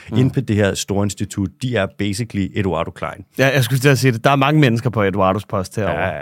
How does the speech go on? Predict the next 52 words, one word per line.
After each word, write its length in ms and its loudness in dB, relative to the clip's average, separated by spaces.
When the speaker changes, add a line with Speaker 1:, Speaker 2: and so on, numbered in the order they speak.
Speaker 2:
ja, 80 -10
Speaker 1:
Ja. 60 -10
Speaker 2:
men 180 -8
det 160 -2
er 40 -2
det. 240 0
Altså, 180 -6
øh, 160 -2
en 180 4
Eduardo, 420 6
eller 200 2
et 100 0
helt 180 0
institut, 560 -4
ikke? 300 -2
Speaker 1:
Ja. 80 4
Speaker 2:
Jeg 100 6
ved 80 2
godt, 140 -6
hvad 80 -12
jeg 120 2
vil 80 2
vælge. 200 -2
Speaker 1:
Konfirmationsraten, 760 4
den 80 2
er 80 4
Speaker 2:
Ja. 100 6
Speaker 1:
ret 80 4
høj. 180 -2
Speaker 2:
Shout 460 2
out, 160 6
Eduardo! 440 2
Speaker 1:
<laughs> 200 6
Kan 40 -6
jeg 80 2
vide, 80 4
om 80 4
han 100 4
er 40 2
begyndt 240 -2
at 60 0
lytte 160 0
med, 140 0
og 80 -4
bare 120 2
tænker, 260 -8
"Hvad 100 0
er 40 4
det 80 0
for 80 -6
nogle 100 -4
tosser?" 320 -4